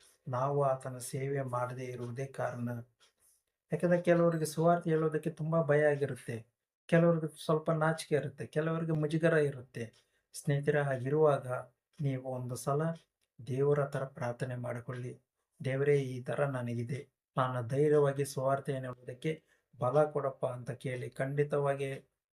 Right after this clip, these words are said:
ನಾವು ಕೇಳಿರುವಂತಹ ಪ್ರಾರ್ಥನೆಗೆ ಖಂಡಿತವಾಗಿ ಪವಿತ್ರಾತ್ಮನ ಬಲವನ್ನು ನಿಮ್ಗೆ ಅನುಗ್ರಹಿಸಿ, ಮುಂದೆ ನೀವು ಸೇವೆ ಮಾಡೋದಕ್ಕೆ ದೇವರು ಬೇಕಾದಂತ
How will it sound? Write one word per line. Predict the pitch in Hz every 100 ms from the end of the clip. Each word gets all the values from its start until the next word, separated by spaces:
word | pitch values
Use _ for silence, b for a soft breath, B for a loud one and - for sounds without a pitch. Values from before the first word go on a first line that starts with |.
| _ 131
ನಾವು | 123 117
ಕೇಳಿರುವಂತಹ | 131 143 143 139 135 135 123
ಪ್ರಾರ್ಥನೆಗೆ | - 131 143 143 135 139 156 - _ _ -
ಖಂಡಿತವಾಗಿ | 131 135 139 135 131 127
ಪವಿತ್ರಾತ್ಮನ | 120 123 139 - 135 131 127 120
ಬಲವನ್ನು | 123 127 131 131
ನಿಮ್ಗೆ | 127 127 123
ಅನುಗ್ರಹಿಸಿ, | 123 131 139 135 131 160 151 _ _ _ -
ಮುಂದೆ | 131 139 151 165
ನೀವು | 151 143
ಸೇವೆ | 139 - 143 139
ಮಾಡೋದಕ್ಕೆ | 135 127 123 139 147
ದೇವರು | 131 131 131 135
ಬೇಕಾದಂತ | 123 127 131 127 127